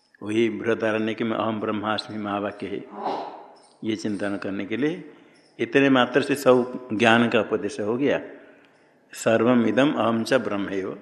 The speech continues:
सब कुछ एक अद्वितीय ब्रह्म है और कुछ नहीं है।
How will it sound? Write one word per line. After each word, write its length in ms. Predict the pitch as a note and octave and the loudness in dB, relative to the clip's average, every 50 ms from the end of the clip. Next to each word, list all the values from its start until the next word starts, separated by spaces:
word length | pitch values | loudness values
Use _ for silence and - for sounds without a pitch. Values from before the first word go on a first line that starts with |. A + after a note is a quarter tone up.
| - - - _ _ _ _ _ _ _ _ - _ _ - - | -16 -20 -20 _ _ _ _ _ _ _ _ -20 _ _ -2 0
सब 180 | B2+ C3 C3 B2 | 2 2 2 2
कुछ 220 | C3 A#2+ - - D3+ D#3 - - - - | 0 0 2 2 0 0 0 -4 -6 -4
एक 240 | A2 A#2+ A#2+ A#2+ A#2 | -2 0 0 0 0
अद्वितीय 480 | G#2+ G#2 - - B2 A#2+ - - A#2 | -2 -2 -2 -2 -4 -2 0 0 -2
ब्रह्म 380 | G2+ F#2+ A2 G#2+ G2+ G2+ G#2 A2 | -2 0 -2 -2 -2 -2 -2 -2
है 260 | A2+ A2 C3+ D3 D3 | 0 0 2 2 2
और 120 | C3 A2+ A#2 | 2 0 -2
कुछ 240 | - - - - | -4 -6 -8 -6
नहीं 400 | G#2+ G2 F#2 F#2 G2+ G2 G2 G2+ | -6 -6 -6 -6 -6 -6 -6 -8
है। 80 | E2+ | -10